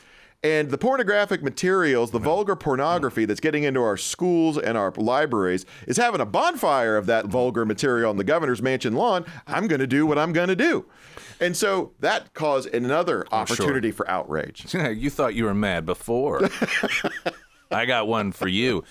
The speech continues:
Speaker 2: Well, and so people know the background of it. You were, I think it was some, it was an event, and there were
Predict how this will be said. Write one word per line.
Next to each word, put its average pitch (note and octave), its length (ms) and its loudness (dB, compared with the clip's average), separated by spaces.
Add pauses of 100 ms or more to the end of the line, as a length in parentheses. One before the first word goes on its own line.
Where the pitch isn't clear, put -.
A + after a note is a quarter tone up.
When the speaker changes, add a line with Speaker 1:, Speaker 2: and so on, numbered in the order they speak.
(300)
Speaker 2:
Well, C#3 240 0
and C3+ 140 -2
so C3+ 160 -2
people B2 340 0
know G2+ 220 0
the F#2 100 0
background F#2 500 -2
of E2 140 0
it. E2 160 -2
You G2 160 0
were, F#2 220 2
I F2 80 -2
think G2 160 -2
it F2+ 60 -2
was E2+ 180 -2
some, F2 320 -2
it A2+ 60 -2
was G#2 180 0
an F#2 80 0
event, F2+ 560 -2
and F2 100 -2
there F2 80 0
were E2 220 0